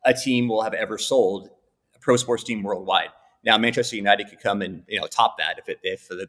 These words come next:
the Glazers, you know, get their, get the, get the number they want, um, for, for that Premier League team. But so right now, this is the most, most, uh, franchises ever sold.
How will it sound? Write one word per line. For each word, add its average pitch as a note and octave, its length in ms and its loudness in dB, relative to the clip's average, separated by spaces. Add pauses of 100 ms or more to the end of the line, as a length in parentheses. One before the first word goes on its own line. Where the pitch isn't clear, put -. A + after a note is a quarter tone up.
the G#2+ 80 -8
Glazers, G2 520 -2 (380)
you G#2 100 -2
know, G#2 360 6
get A2+ 200 -4
their, G#2 400 -4 (160)
get A2 180 2
the, G2 160 0 (140)
get A2+ 100 -6
the G#2+ 60 -8
number F#2 240 -6
they G2 160 -4
want, F2+ 280 -6 (220)
um, F#2+ 320 -2
for, G2 580 -2
for F#2 300 -4
that - 160 -2
Premier A2 200 -4
League C#3 160 -6
team. F#2+ 220 -8
But F#3 160 -4 (300)
so F3 140 4
right F#3 180 8
now, G3+ 160 6
this D3+ 120 0
is D3 60 -6
the C3+ 80 0
most, D3 320 0 (720)
most, B2+ 360 4
uh, A2+ 160 6
franchises A#2+ 500 -4
ever A#2 160 -6
sold. - 240 -14